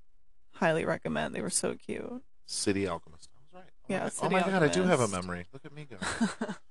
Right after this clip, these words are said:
Speaker 1: Yeah, they were, they were dope. That's definitely
Speaker 2: They
Speaker 1: what
Speaker 2: were
Speaker 1: I wanna
Speaker 2: so
Speaker 1: do on my
Speaker 2: nice.
Speaker 1: next trip. It's like, I wanna do art stuff, and I wanna see more, like, metaphysical sh-,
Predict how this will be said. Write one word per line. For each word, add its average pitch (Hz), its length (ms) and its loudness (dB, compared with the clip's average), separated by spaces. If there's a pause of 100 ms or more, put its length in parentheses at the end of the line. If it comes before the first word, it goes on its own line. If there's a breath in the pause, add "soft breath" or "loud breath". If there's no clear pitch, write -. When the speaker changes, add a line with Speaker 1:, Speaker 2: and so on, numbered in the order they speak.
(340)
Speaker 1:
Yeah, 214 80 4
they 208 120 10
were, 262 300 6
they 185 140 8
were 262 200 6
dope. 147 380 2 (220 loud breath)
That's 240 160 10
definitely 240 240 10
Speaker 2:
They 226 60 10
Speaker 1:
what 226 80 10
Speaker 2:
were 220 40 12
Speaker 1:
I 220 40 12
wanna 208 160 12
Speaker 2:
so 202 40 8
Speaker 1:
do 196 140 10
on 185 160 8
my 180 80 8
Speaker 2:
nice. 180 100 6
Speaker 1:
next 175 400 4
trip. 185 240 4
It's 175 160 2
like, 180 180 4
I - 100 -2
wanna 180 180 2
do 180 160 2
art 196 260 4
stuff, 185 500 4
and 175 120 2
I - 20 4
wanna 175 220 0
see 185 160 0
more, 170 140 2
like, 170 160 2
metaphysical 180 720 2
sh-, - 200 -6